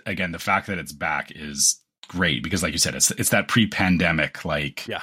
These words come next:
Speaker 1: you know, things that, things that Disney should be offering.
Speaker 2: Exactly, exactly.
Speaker 1: Yeah.
Speaker 2: And then, uh, you know, the other, I mean, obviously, uh, this might be the biggest one for a lot of, a lot of people, is no more theme park reservations.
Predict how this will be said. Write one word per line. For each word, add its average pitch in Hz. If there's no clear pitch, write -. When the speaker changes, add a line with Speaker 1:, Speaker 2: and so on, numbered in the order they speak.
Speaker 1:
you 104
know, 82
things 104
that, 98
things 147
that 110
Disney 90
should 78
be 71
offering. -
Speaker 2:
Exactly, 175
exactly. 131
Speaker 1:
Yeah. -
Speaker 2:
And 170
then, 170
uh, 156
you 165
know, 180
the 160
other, 208
I 151
mean, 139
obviously, 139
uh, 127
this 127
might 139
be 135
the 120
biggest 160
one 117
for 127
a 113
lot 131
of, 113
a 95
lot 120
of 196
people, 117
is 131
no 131
more 123
theme 123
park 135
reservations. 147